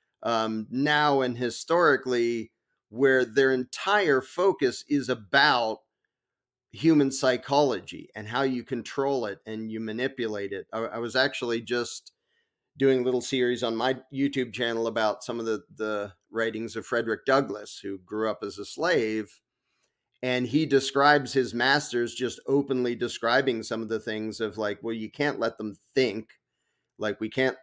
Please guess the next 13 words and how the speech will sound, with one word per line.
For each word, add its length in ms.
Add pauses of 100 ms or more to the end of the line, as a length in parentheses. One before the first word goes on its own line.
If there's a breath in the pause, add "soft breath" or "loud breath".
(120)
we 140
can't 260
let 140
them 180
learn 220
how 140
to 100
read 560
because 280
then 180
they'll 100
become 380
unmanageable." 1080